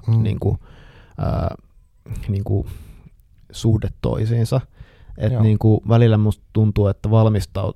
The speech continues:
Speaker 2: valmistautuminen on tosi tärkeää, se on niin kun tosi hyvä, jotta sit pystyy olemaan hetkessä läsnä.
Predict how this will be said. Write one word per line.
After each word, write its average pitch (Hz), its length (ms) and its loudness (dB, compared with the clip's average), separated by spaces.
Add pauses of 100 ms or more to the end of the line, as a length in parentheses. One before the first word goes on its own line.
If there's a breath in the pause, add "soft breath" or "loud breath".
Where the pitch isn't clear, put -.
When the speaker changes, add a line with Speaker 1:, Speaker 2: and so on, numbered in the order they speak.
Speaker 2:
valmistautuminen 107 500 2
on 98 60 -4
tosi 113 240 -8
tärkeää, 107 640 0
se 104 80 -4
on 104 80 -2
niin 92 80 -6
kun - 160 -16
tosi 107 240 0
hyvä, 101 320 2 (340)
jotta 107 280 0
sit 107 200 -6
pystyy 104 240 -6
olemaan 104 200 -2
hetkessä 104 380 -8
läsnä. 98 380 -2